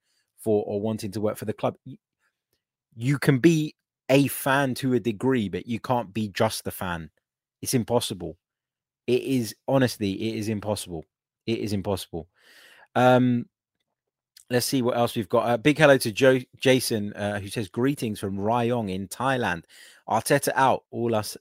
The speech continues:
Thailand gooners are similarly minded." Uh, good stuff. Uh, big shout out to everybody joining us, um, from that part of the world. Uh, Darren Sullivan says, "Henry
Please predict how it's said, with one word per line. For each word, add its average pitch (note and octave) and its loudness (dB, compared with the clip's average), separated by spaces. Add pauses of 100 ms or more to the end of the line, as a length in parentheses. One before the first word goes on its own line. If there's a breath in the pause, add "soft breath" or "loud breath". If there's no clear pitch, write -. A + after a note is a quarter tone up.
Thailand G2 -4
gooners F#2+ -8
are F#2+ -10
similarly F#2 -8
minded." F2+ -10 (580 loud breath)
Uh, F#2+ 0 (200)
good G#2 -4
stuff. - -4
Uh, F2+ 0
big F#2+ -4
shout F2 -2
out E2+ 0
to - -8
everybody F#2 -6
joining F#2 -4
us, - -10 (500 soft breath)
um, F2 -2 (460)
from F#2+ -2
that - -2
part E2+ -2
of E2+ -6
the F#2 -4
world. F2+ -4 (320 loud breath)
Uh, B2 2
Darren C#3 8
Sullivan C3 2
says, A#2+ -2
"Henry B2 0